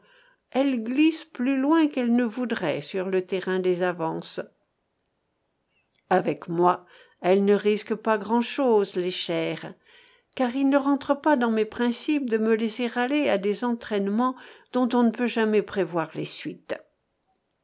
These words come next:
Je suis honnête et prudent, et n'ai jamais eu aucun reproche à m'adresser.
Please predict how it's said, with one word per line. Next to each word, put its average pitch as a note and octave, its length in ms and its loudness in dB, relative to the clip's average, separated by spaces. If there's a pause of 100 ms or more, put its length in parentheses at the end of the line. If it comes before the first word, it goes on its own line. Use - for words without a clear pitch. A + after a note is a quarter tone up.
Je G#3+ 200 -2
suis F#3+ 420 -2
honnête D4 520 2
et D#4 120 0
prudent, C4 540 -4 (580)
et F3+ 140 4
n'ai E3 160 2
jamais F3+ 640 -2
eu G3+ 140 -4 (120)
aucun E4 380 2
reproche A#3+ 480 -2
à D4 60 2
m'adresser. E3 760 -2